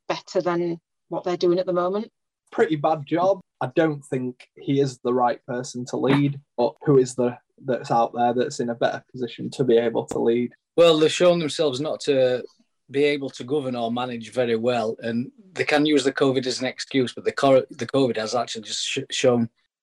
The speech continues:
Speaker 3: who they are in terms of being able to manage and control certain situations, and the current Partygate situation has just emphasised that even more for me.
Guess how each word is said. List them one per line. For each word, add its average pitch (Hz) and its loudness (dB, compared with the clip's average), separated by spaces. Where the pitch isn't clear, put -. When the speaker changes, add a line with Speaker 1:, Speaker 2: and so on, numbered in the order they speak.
Speaker 3:
who 147 6
they 139 6
are 123 4
in 123 -6
terms 123 -6
of 113 -8
being 120 0
able 117 -2
to - -6
manage 117 -2
and 113 -4
control 113 2
certain 117 0
situations, 120 -2
and 123 -4
the 123 -2
current 131 -2
Partygate 113 -4
situation 104 -4
has 101 -10
just - -8
emphasised 110 -2
that 98 -4
even 104 -14
more 104 0
for 107 -12
me. 98 -16